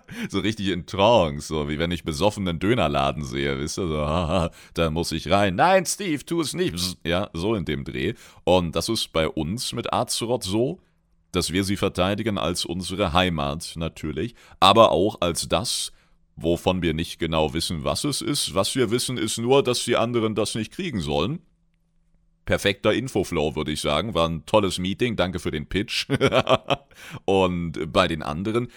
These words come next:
kosmischen Mächten ist dann wieder dasselbe Prinzip, ne? "Steve, der Leerenfürst, kommt vorbei, die anderen wollen ihn festhalten. Steve, das ist die destruktive Todesenergie. Nein,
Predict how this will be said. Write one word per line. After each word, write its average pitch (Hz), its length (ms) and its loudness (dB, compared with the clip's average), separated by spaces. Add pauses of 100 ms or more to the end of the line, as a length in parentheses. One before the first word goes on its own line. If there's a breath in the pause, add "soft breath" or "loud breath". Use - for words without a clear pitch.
(140 loud breath)
kosmischen 113 460 -2
Mächten 113 360 -2
ist - 320 -8
dann 92 180 0
wieder 85 220 0
dasselbe 117 520 0
Prinzip, 67 520 -6
ne? 80 200 -6 (300 soft breath)
"Steve, 101 480 -2
der 113 120 2
Leerenfürst, 85 640 0
kommt 85 200 0
vorbei, 92 300 4
die 120 100 4
anderen 107 380 2
wollen 110 180 6
ihn 104 140 -4
festhalten. 113 500 2
Steve, 117 320 -2
das 107 180 2
ist - 200 -4
die 107 100 0
destruktive 107 720 -2
Todesenergie. 101 720 0
Nein, 82 540 -2